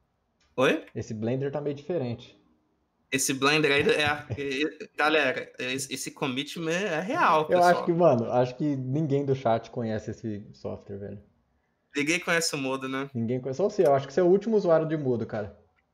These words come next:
Speaker 1: É, o, o, o... João me abandonou, ele falou que já tá há dois anos no, no, no Blender e não volta nunca mais.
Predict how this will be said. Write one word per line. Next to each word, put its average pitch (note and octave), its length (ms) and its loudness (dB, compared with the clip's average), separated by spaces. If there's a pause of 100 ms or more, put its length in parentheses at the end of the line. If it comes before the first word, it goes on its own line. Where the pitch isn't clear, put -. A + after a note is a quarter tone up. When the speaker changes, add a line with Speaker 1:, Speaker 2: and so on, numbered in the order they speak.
(500)
Speaker 1:
É, D3+ 160 4
o, C#3 920 2
o, B2+ 40 -10 (1080)
o... C#3 120 2
João C3+ 360 0
me F3+ 100 -2
abandonou, E3 540 -2
ele C3+ 80 -2
falou C3+ 180 -2
que C#3 60 -6
já D3 80 -4
tá D3 160 0
há - 20 0
dois D#3 300 -4
anos D#3 240 -4
no, C#3+ 100 -8
no, C3 460 -10
no B2 280 -10
Blender C3+ 400 -6
e C#3+ 40 -6
não C3+ 140 -8
volta B2+ 260 -4
nunca C#3+ 260 -8
mais. - 460 -14